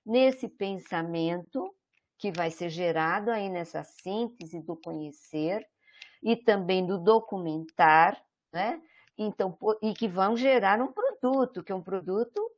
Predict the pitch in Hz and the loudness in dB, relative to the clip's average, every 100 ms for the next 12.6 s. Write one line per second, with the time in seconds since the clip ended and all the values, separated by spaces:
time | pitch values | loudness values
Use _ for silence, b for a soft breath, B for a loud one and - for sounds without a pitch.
0 | _ - 170 - 147 160 240 269 226 156 | _ -2 -2 -2 -4 0 0 2 0 -2
1 | - _ _ _ - 202 - 220 233 240 | -8 _ _ _ -10 -8 -4 0 0 0
2 | - 233 254 240 240 240 240 233 226 240 | -2 0 0 -2 -4 -4 -4 -4 -2 -4
3 | 247 247 - 226 240 254 - - 170 - | -4 -10 -4 0 0 0 -6 -14 -12 -10
4 | 180 - 165 165 170 254 226 226 196 196 | -10 -6 -4 0 2 4 2 -4 -8 -10
5 | - 170 - 156 147 147 160 160 214 214 | -10 -12 -8 -6 -4 -4 -2 0 0 -2
6 | 208 226 - 190 170 - - 151 165 147 | -6 -6 -8 -8 -8 -8 -12 -6 -4 -2
7 | 147 147 165 196 - 185 220 233 214 180 | -4 -6 -10 -12 -14 -14 -6 0 2 2
8 | 143 b b b 208 214 226 - - 185 | 0 b b b -4 -2 -4 -6 -10 -10
9 | - 165 160 160 156 151 208 233 - 202 | -4 -2 -2 -4 -6 0 2 2 -2 -4
10 | 233 208 190 - 180 175 175 175 175 160 | -4 -4 -8 -10 -10 -6 -6 -6 -6 -6
11 | 160 160 160 156 160 151 143 - 143 _ | -4 -4 -6 -4 -4 -2 -6 -10 -14 _
12 | 180 220 220 226 - | -4 -2 -2 -6 -10